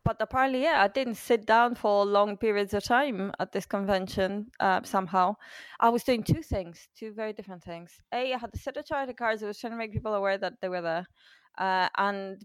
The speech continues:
people were buying them. It was great. And the other was, I was going around interviewing people for our mega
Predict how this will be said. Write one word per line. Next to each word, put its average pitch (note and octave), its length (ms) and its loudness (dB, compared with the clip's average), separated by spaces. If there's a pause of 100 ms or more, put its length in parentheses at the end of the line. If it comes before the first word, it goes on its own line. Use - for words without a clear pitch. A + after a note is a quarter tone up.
people A3+ 300 -10
were D4+ 200 0
buying F4+ 280 -6
them. F#3+ 340 -4
It A3+ 160 -16
was A3 140 -16
great. - 320 -12 (540)
And A3+ 140 -2
the C4 140 0
other E4+ 220 0
was, C#4 840 4
I A#3 80 4
was A#3+ 180 0
going D4 320 4
around A#3 640 4
interviewing F#4+ 540 4
people G#3+ 500 4 (680)
for A#3+ 320 -4
our G#3+ 520 8
mega A3+ 880 4